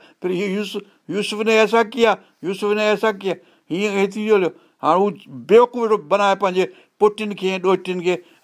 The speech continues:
سڄي خلق مخلوق کي. مطلب، تون خدا، خدا ڪر، ڊڄو الله کان. مطلب، يوسف، يوسف چئبو، يوسف عليه السلام ڪونه چئبو. ۽ پنهنجو هيو ڪوڙو وٺو، يوسف هيو ڪوڙو آهي، ۽ پنهنجو هيءَ سڄي ڳالهه، قرآن ڪوڙو آهي، ۽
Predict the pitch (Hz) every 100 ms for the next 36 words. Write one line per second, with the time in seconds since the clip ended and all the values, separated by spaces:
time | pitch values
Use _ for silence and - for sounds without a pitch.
0 | 165 156 180 165 - 190 190 165 165 160
1 | 143 - 120 - _ _ 147 208 220 208
2 | 170 - 185 214 208 175 196 175 - 147
3 | 139 180 180 170 143 135 156 _ _ _
4 | _ 127 160 - _ - 147 190 202 196
5 | 185 208 208 233 254 165 - - _ -
6 | 180 190 185 190 180 190 220 220 262 240
7 | 196 123 - - _ _ 127 165 175 196
8 | 196 190 _ - 151 - 220 247 247 226
9 | 214 185 202 214 196 196 196 202 233 233
10 | 214 - _ - 180 190 202 196 208 214
11 | 196 202 190 170 139 - 202 214 208 208
12 | 226 220